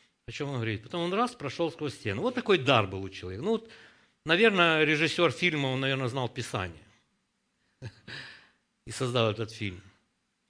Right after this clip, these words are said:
Когда-то был фильм "Фантастика" о Лазаре, э, об оружии лазерном. Помните, да? Прошло некоторое время, это уже не фантастика, уже есть лазерное оружие,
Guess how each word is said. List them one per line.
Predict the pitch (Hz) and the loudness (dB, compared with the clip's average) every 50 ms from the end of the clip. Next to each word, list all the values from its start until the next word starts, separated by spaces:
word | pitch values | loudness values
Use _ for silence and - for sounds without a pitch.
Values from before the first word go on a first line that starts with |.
| _ _ _ | _ _ _
Когда-то | - 139 143 190 214 - 175 160 | -6 -2 0 0 2 2 2 2
был | 147 151 156 151 147 151 113 101 - - _ _ _ _ _ _ _ _ _ _ _ _ _ _ _ _ | 4 4 4 4 4 2 -2 -6 -12 -20 _ _ _ _ _ _ _ _ _ _ _ _ _ _ _ _
фильм | - 185 175 160 135 | -2 -2 0 0 2
"Фантастика" | - 151 151 139 - 170 165 160 - - - 131 - - 127 123 120 - - - | 2 2 2 4 6 8 8 8 6 4 0 0 2 2 2 2 2 -2 -4 0
о | 123 120 117 117 113 107 110 - - - - _ | 2 4 4 4 2 0 -4 -8 -20 -20 -20 _
Лазаре, | - 131 127 131 131 123 123 113 101 110 120 117 110 117 113 113 110 107 104 | -4 0 2 6 8 8 8 6 4 2 2 2 2 2 2 2 0 0 -2
э, | 101 101 101 104 107 104 104 104 101 95 92 95 95 - | -2 -6 -8 -10 -8 -8 -6 -6 -6 -6 -8 -10 -14 -10
об | 107 110 107 131 | -6 -2 0 2
оружии | 123 120 127 135 135 123 101 113 120 | 2 2 2 0 -2 -2 -2 -2 -2
лазерном. | 110 110 113 110 107 101 95 104 95 95 95 92 90 90 - - _ _ _ _ _ _ _ _ _ _ _ _ _ _ _ _ _ _ _ | -2 0 2 2 2 2 0 -2 -6 -6 -6 -8 -10 -10 -14 -18 _ _ _ _ _ _ _ _ _ _ _ _ _ _ _ _ _ _ _
Помните, | - 175 190 180 147 113 104 110 104 | 0 0 2 2 0 -2 -2 -4 -4
да? | 98 117 131 147 151 - - _ _ _ _ _ _ _ _ _ _ _ _ _ | -4 -4 -4 -4 -6 -12 -20 _ _ _ _ _ _ _ _ _ _ _ _ _
Прошло | - 151 143 - - 180 180 | -4 -4 -2 0 2 2 4
некоторое | 180 185 175 175 170 170 175 170 170 170 | 4 4 2 2 2 4 6 6 6 6
время, | 156 156 175 185 185 180 165 143 127 117 107 104 - - - - _ - | 6 4 4 4 4 4 4 4 2 2 2 -2 -6 -16 -20 -20 _ -6
это | 143 139 - 151 | -4 0 2 2
уже | 135 131 151 | 2 4 4
не | 156 151 | 4 2
фантастика, | - - 135 127 117 - 123 123 123 113 - - 110 104 - 107 95 101 | 2 2 2 2 2 4 4 6 4 4 0 -4 -10 -10 -10 -8 -8 -8
уже | 117 110 123 139 131 | -6 -4 -2 0 2
есть | 123 139 147 - - | 4 6 4 4 4
лазерное | 110 117 131 143 127 117 110 107 107 104 98 95 | 2 2 2 2 2 0 0 -2 -2 -2 -2 -2
оружие, | 104 131 143 135 110 104 110 110 110 110 | -2 -4 -4 -6 -6 -6 -6 -6 -6 -8